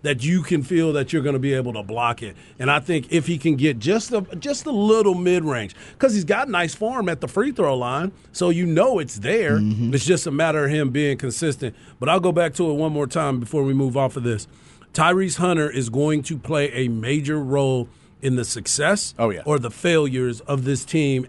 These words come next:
Speaker 1: as the season continues to roll on, because his defensive presence was outstanding yesterday. The
Speaker 2: Yep.
Speaker 1: way he played yesterday defensively
Speaker 2: Mm-hmm.
Speaker 1: was huge, and he's,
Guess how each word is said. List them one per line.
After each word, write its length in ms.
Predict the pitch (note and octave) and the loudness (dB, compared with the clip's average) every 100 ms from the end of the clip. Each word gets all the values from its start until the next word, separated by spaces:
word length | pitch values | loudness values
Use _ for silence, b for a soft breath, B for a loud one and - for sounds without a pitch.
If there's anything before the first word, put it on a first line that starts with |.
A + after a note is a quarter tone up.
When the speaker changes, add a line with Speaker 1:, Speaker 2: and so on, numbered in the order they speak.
| - | 0
Speaker 1:
as 300 | C#3+ D3 B2 | 0 2 -2
the 100 | C3+ | -6
season 400 | - D3 C3 C3+ | -2 -2 -2 -4
continues 560 | C3 A#2 D3+ C3+ B2+ - | -6 -4 0 0 0 -4
to 100 | C3+ | -2
roll 380 | B2+ C3 C3 | 2 2 2
on, 240 | C3 B2 A2+ B B - | 0 0 -2 B B -4
because 420 | C#3 F3+ D3 C3 b b - | 2 4 2 0 b b 0
his 160 | A#3 | 0
defensive 840 | C3+ F#3 B3+ - D#3 A#2+ - A2+ - | 4 4 4 2 -4 -2 -6 -8 -4
presence 520 | D#3+ C#3+ A#2 B2 G#2 - b b | 0 2 0 -4 -8 -18 b b
was 200 | C3 D3 | 0 2
outstanding 720 | D#3 C3+ - - C3+ B2 A#2 A2 | 2 2 -2 -6 -4 -4 -4 -4
yesterday. 580 | A#2 G#2+ C3+ A2+ G2+ | -6 -6 -6 -6 -6
The 120 | F#2 A#2 | -4 -2
Speaker 2:
Yep. 80 | B2 | 2
Speaker 1:
way 200 | G3 A3 | 4 4
he 240 | D#3+ B3+ | 2 -2
played 420 | - E3 D3+ D3 | -2 -2 0 0
yesterday 540 | B2+ D3+ E3+ G3+ E3+ D#3 | 0 -2 -4 -2 0 0
defensively 840 | C#3 C#3 - G3 G#2+ G#2 C3+ B2+ | -4 -6 -2 0 2 2 2 0
Speaker 2:
Mm-hmm. 380 | A#2 - - - | -2 -12 -16 -2
Speaker 1:
was 180 | C#3 - | 0 0
huge, 680 | - - A3 F#3 C#3+ A#2+ B B B - | -4 0 2 4 4 0 B B B -2
and 420 | D3+ D3 C#3 B2+ B B _ | 2 2 0 -2 B B _
he's, 280 | - G3 | 2 4